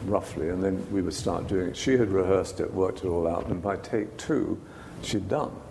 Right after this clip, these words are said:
That was it. That was all I was ever gonna get. But he came on. He hadn't the first idea what we were doing. He didn't know what scene it was. He had no idea what the lines were. And he kind of made it up as he went along. Now, it sounds,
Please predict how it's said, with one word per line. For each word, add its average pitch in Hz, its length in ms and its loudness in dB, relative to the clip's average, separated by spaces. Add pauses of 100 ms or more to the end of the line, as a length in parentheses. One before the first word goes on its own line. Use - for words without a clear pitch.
That - 140 0
was 92 140 -4
it. 120 260 2
That - 120 0
was 95 120 -2
all 98 160 4
I 95 40 8
was 92 120 2
ever 90 180 2
gonna 85 220 0
get. 117 280 -2 (540)
But 104 140 -2
he 175 200 2
came 82 380 -4
on. 113 260 -6 (540)
He 113 80 2
hadn't 117 200 2
the 92 60 -2
first 127 440 4
idea 92 260 4
what 85 200 0
we 80 80 -2
were 73 100 -2
doing. 73 340 -2
He 87 60 -2
didn't 85 200 -2
know 87 140 2
what - 200 -2
scene 107 300 2
it 104 140 0
was. 98 340 2
He 80 60 0
had 78 120 -4
no 95 260 2
idea 90 240 2
what 82 140 -2
the 80 80 -2
lines 104 480 0
were. 104 220 2 (600)
And 120 140 6
he 143 80 6
kind 127 420 6
of 123 340 4
made 117 320 6
it 117 120 6
up - 280 2
as 80 120 -2
he 95 60 2
went 90 240 -2
along. 110 520 0
Now, 101 160 6
it - 100 0
sounds, 101 520 2